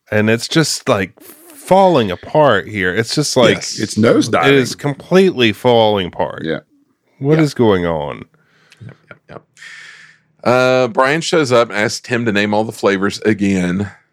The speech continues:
Speaker 2: It's the theme. It's like, it's a joke again. Brian says Tim, tells Tim that he's looking for a ring with a beetle on it.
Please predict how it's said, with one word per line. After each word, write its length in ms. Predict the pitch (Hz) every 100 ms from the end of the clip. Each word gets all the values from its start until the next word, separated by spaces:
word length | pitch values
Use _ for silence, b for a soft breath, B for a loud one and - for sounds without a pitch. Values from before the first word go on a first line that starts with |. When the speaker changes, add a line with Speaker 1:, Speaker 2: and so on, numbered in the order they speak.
| B B B _
Speaker 2:
It's 100 | -
the 120 | 247
theme. 420 | 220 - 139 - -
It's 220 | 92 -
like, 180 | 98 -
it's 240 | 117 -
a 60 | 127
joke 340 | 165 156 -
again. 460 | 117 131 135 95 92 b b b b b _ _
Brian 240 | 123 139
says 260 | - 139 -
Tim, 480 | - 127 135 120 101 - - _
tells 260 | - 117
Tim 280 | - 117 104
that 140 | 95 90
he's 220 | 101 95
looking 320 | 113 165 156
for 280 | 135 135 90
a 40 |
ring 320 | 95 104 120
with 200 | 123 107
a 60 | -
beetle 440 | 90 - 135 143
on 240 | 104 80 64
it. 160 | 64